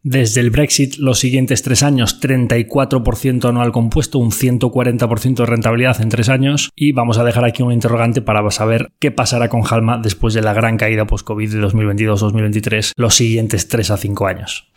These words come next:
Y después de hablar de muchas cuestiones puramente cuantitativas, vamos a pasar aquí a una cualitativa, que quizá es la más importante de las cualidades de una empresa, como es la cultura.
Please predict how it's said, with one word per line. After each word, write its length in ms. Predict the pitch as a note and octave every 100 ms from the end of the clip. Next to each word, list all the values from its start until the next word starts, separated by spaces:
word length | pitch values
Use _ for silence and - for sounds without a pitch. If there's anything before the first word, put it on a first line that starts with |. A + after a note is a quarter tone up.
| -
Y 80 | A2+
después 240 | G#2 C#3
de 40 | D#3+
hablar 220 | E3 D#3
de 60 |
muchas 280 | D#3 D3+ D3+
cuestiones 520 | - C3 D3+ C#3+ C3
puramente 500 | - C#3+ C#3 C3+ B2+
cuantitativas, 880 | A#2+ A#2+ A#2 A#2+ A#2 - E3 A#2+ A2
vamos 260 | A#2 B2+ A#2
a 60 | -
pasar 260 | A2 B2
aquí 300 | A#2+ - A#2+
a 140 | A#2 A2+
una 400 | B2 A#2+ A2+ -
cualitativa, 840 | B2 A#2 A#2+ - A2 D#3+ C3+ C3+
que 120 | A#2+
quizá 240 | G#2 G2+ A#2+
es 140 | G2+
la 100 | G#2+
más 240 | A2 A#2 B2+
importante 600 | A#2 A#2 A#2 C3 B2 A#2
de 80 | A2+
las 180 | G#2+
cualidades 520 | - A2 A2 C#3 B2 G#2+
de 40 |
una 120 | B2
empresa, 340 | A2 A2+ B2 A#2
como 180 | A2+
es 80 | A#2
la 160 | A#2 G#2
cultura. 420 | G#2+ G#2 E3